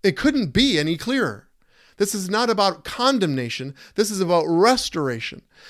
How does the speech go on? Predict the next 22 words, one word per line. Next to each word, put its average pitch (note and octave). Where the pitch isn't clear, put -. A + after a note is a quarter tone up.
and E3+
what F#3+
the E3
Father G#3+
created G3
for C#3+
us. G#2+
And D#3
you, C#3+
as D#3+
pastors, G#3+
are E3
the, D3+
the D3
greatest G#3+
ambassadors C3+
of B2
heaven C#3
here C3+
on A#2+
this A#2
earth. C3